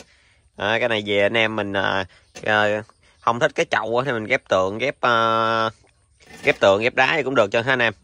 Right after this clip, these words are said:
Đó. Cây thì rễ nó dài nè, dài tầm cỡ, ờ,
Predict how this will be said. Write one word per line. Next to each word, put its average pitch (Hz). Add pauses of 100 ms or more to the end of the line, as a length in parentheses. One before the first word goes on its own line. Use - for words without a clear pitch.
(920)
Đó. 107 (2500)
Cây 107
thì 104
rễ 95
nó 131
dài 101
nè, 92 (160)
dài 98
tầm 95
cỡ, 101
ờ, 107